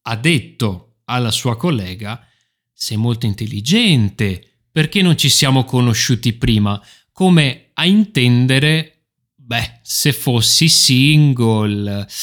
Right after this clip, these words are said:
eh, un po' troppo, soprattutto se la tua attuale compagna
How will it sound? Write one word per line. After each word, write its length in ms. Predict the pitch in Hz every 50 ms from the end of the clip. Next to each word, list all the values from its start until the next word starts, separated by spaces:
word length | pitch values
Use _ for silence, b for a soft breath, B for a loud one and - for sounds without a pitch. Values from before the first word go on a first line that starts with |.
| B B B B B B B B B B
eh, 200 | - 160 151 143 135 127
un 280 | 160 156 151 151 135 -
po' 180 | - - -
troppo, 680 | - 135 120 92 92 - _ - - 131 113 107 101 107
soprattutto 880 | 110 - - 151 151 185 185 185 - 139 123 113 117 - 139 139 139 135
se 400 | - - - 139 123 113 113 117
la 120 | 117 117 113
tua 320 | 113 - 160 147 123 107
attuale 420 | 104 - - 151 143 120 107 104
compagna 840 | - - 165 170 165 - 95 90 98 98 107 110 113 110 110 -